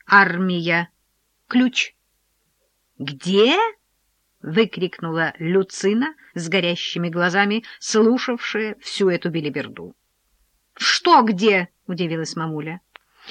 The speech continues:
«Где ключ к этому шифру?» Мамуля явно была сбита с толку.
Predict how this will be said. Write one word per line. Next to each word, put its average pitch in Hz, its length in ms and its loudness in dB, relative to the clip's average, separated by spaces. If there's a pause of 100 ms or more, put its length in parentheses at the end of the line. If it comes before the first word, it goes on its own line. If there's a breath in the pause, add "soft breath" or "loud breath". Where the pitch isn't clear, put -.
(140 loud breath)
«Где 240 500 4
ключ 254 400 2
к 262 80 0
этому 247 300 2
шифру?» 170 540 0 (1200)
Мамуля 165 360 -2
явно 165 400 0
была 202 200 -4
сбита 135 320 -10
с - 120 -14
толку. - 440 -12